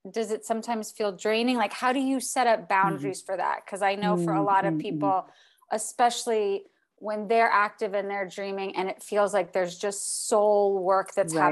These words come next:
Speaker 1: happening,
Speaker 2: right.
Speaker 1: it can take a
Speaker 2: Mm-hmm,
Speaker 1: lot
Speaker 2: mm-hmm.
Speaker 1: out of you.
Speaker 2: No, I actually, I, like you shared, boundaries. I am,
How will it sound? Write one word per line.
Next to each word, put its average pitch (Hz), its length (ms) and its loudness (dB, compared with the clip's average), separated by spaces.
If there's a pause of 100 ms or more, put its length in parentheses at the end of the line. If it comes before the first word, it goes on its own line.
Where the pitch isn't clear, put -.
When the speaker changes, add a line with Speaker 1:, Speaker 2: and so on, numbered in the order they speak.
Speaker 1:
happening, 233 480 -2
Speaker 2:
right. 262 100 4
Speaker 1:
it - 60 -4
can 240 180 -4
take 185 280 2
a 190 40 4
Speaker 2:
Mm-hmm, 196 40 4
Speaker 1:
lot 190 160 4
Speaker 2:
mm-hmm. 175 100 0
Speaker 1:
out 175 160 4
of 170 100 -4
you. - 140 -8 (360)
Speaker 2:
No, 226 320 -4
I 208 200 -4
actually, 214 640 -2
I, - 40 -4
like 185 180 -2
you 190 80 2
shared, - 360 -2
boundaries. 160 460 -4
I 165 60 -4
am, 185 360 -2